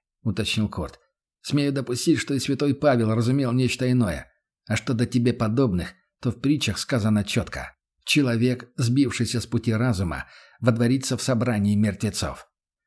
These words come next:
Примета же того, что дорога твоего разума разминулась с тобой давным-давно, налицо.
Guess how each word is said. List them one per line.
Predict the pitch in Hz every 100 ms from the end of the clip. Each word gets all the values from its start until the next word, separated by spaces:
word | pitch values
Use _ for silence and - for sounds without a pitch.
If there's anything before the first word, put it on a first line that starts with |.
| _ -
Примета | 175 170 156
же | 110 117
того, | 123 139
что | - 127
дорога | 127 139 127
твоего | 113 120 117
разума | 120 120 107 110
разминулась | 110 101 127 127 117 -
с |
тобой | - 107 127 113
давным-давно, | 98 101 110 95 98 143 104 - - -
налицо. | 175 127 95 - -